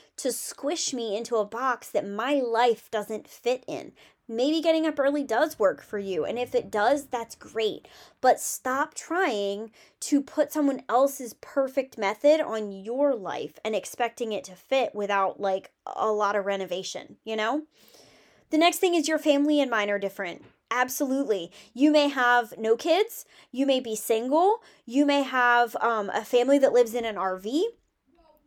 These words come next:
You may have ten kids. I don't know. Our families are different, and that creates a huge dynamic change.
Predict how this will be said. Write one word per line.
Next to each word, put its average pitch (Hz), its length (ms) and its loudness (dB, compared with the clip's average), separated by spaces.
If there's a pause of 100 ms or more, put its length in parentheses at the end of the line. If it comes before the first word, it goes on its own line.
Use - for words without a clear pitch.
You 302 160 4
may 311 140 4
have 240 240 2
ten 220 380 2
kids. 453 420 2 (240)
I 294 120 10
don't 330 120 6
know. 403 160 6
Our 262 140 2
families 359 440 0
are 370 60 -2
different, 247 460 0
and 254 200 -2
that 254 280 2
creates 277 480 0
a 269 80 -4
huge 262 560 -8
dynamic 240 600 -2
change. - 520 -8